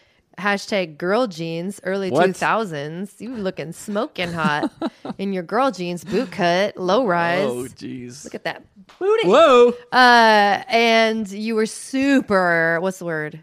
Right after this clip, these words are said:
Speaker 1: You had the best manners of any man I've ever met.
Speaker 2: Hmm.
Speaker 1: You were Southern in Washington State,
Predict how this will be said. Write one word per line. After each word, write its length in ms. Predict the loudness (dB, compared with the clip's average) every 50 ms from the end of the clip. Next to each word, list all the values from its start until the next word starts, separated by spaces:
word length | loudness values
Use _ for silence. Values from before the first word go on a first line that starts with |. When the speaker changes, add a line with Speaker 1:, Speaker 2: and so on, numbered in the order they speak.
| _ -10
Speaker 1:
You 120 | -6 -4 -4
had 140 | -2 -2
the 80 | -4 -6
best 360 | -4 -4 -2 -2 -4 -4 -8
manners 420 | -8 -8 -6 -6 -6 -6 -8 -8 -8
of 100 | -10 -8
any 240 | -8 -8 -8 -8 -8
man 320 | -8 -6 -6 -6 -6 -6
I've 160 | -6 -6 -6
ever 200 | -8 -8 -8 -10
met. 320 | -8 -8 -8 -8 -8 -10 -10
Speaker 2:
Hmm. 200 | -10 -8 -8 -10 -12 _
Speaker 1:
You 120 | -4 -4 -2
were 80 | -2
Southern 500 | -2 0 2 2 4 4 2 2 0 -2 -6 _ _ _ _
in 200 | -8 -6 -4 -2
Washington 500 | 0 2 2 2 0 -2 -4 -4 -4 -4 -6
State, 400 | -4 -4 -4 -4 -4 -4 -8